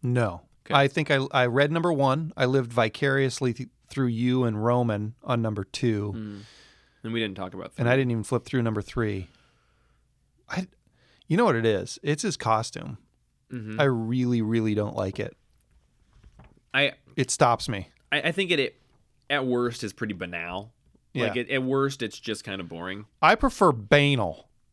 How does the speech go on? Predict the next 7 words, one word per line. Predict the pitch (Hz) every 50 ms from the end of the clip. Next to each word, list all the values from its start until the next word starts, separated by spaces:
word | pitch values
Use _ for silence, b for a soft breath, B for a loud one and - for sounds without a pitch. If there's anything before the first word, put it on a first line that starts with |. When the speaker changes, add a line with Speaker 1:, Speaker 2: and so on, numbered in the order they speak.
| _ _ _
Speaker 2:
I | 104 104
bet | 98 95 - - - 117 123 - 147
you | 147 143
do, | 113 107 113 107 101 92
bud. | - - 95 95 90 95 98 B B B B B B B B B
Um, | - 131 135 135 131 127 127 123 120 120 117 117 113 113 101 - _ _ _ _ _ _ _ _ _ _ _ _ _ _ _ _ _ _ _ _ _ _ _ _ _ _ _ _ _ -
<sighs> | B